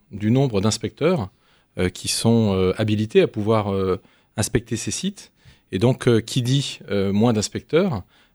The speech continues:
euh, ça veut dire aussi donc des, des fréquences d'inspection qui sont, euh, euh, moins fréquentes, justement, et avec, euh, tous les risques que cela peut induire derrière. Alors, on ne sait pas évidemment quelles sont les, les causes précises,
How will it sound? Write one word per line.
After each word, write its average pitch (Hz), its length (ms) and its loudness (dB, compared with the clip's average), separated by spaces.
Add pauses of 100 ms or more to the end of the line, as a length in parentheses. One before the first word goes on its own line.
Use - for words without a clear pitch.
euh, 98 160 0
ça - 140 0
veut 95 140 4
dire 135 120 4
aussi 120 240 0
donc 120 200 2
des, 104 300 2
des 107 140 2
fréquences 139 380 0
d'inspection 120 540 -2
qui - 160 -8
sont, 107 360 0
euh, 95 140 2 (440)
euh, 85 200 -6 (560)
moins 117 240 4
fréquentes, 147 380 -2
justement, 127 500 0
et 107 280 6
avec, 113 440 2
euh, 107 60 0
tous - 180 -6
les 123 120 4
risques 110 340 0
que - 120 -8
cela 117 300 2
peut 113 300 2
induire 110 260 2
derrière. 95 340 2
Alors, 117 200 4 (360)
on - 40 -10
ne - 40 -8
sait 127 120 -2
pas 143 140 4
évidemment 123 320 2
quelles 113 160 -2
sont 110 220 0
les, 95 300 4 (200)
les 107 100 2
causes 123 220 2
précises, 127 500 0